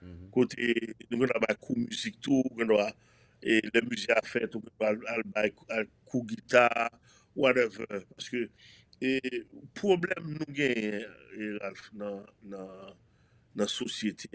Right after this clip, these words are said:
Speaker 2: ayisyen, se ke nou va janm pran tèt nou o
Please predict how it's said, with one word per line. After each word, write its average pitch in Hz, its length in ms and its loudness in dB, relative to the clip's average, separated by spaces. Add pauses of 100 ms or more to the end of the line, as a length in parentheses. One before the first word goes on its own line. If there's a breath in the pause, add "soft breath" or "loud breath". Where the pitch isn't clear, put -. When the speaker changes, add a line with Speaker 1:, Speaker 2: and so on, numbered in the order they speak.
Speaker 2:
ayisyen, 101 500 -2
se - 220 -10
ke 110 160 -8 (640 soft breath)
nou 110 160 0
va 117 160 8
janm 131 400 4
pran 107 320 -6
tèt 117 240 0 (100)
nou 104 300 -2
o - 80 -8